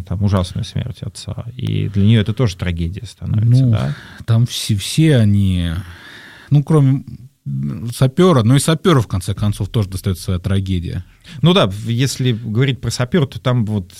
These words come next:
Speaker 1: э, сапер узнает про, про Хиросиму и Нагасаки, и для него это просто, э, ну,
Speaker 2: К-, конец света
Speaker 1: это
Speaker 2: тоже
Speaker 1: конец
Speaker 2: еще.
Speaker 1: света, да. То есть вот он точно понимает, что, ну,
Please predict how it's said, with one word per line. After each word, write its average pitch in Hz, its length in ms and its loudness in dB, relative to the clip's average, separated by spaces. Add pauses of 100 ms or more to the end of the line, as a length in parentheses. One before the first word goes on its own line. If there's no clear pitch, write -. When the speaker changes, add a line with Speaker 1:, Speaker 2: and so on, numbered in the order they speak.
Speaker 1:
э, 95 220 -2
сапер 120 400 0
узнает 113 480 2
про, 101 200 -2
про 101 200 -6
Хиросиму 110 500 -2
и 101 40 4
Нагасаки, 110 520 -2
и 95 220 -4
для 101 180 2
него 110 260 2
это 135 160 -2
просто, 104 540 -6
э, 113 280 -10 (120)
ну, 107 180 0
Speaker 2:
К-, 104 120 0
конец 131 360 4
света 123 380 2
Speaker 1:
это - 100 0
Speaker 2:
тоже 123 120 2
Speaker 1:
конец 135 160 2
Speaker 2:
еще. - 140 -2
Speaker 1:
света, 104 340 -2
да. 92 320 -2
То 117 60 -6
есть - 200 -6
вот 120 220 2
он 123 140 4
точно 139 520 0 (360)
понимает, 127 520 2
что, 101 760 -2
ну, 92 300 2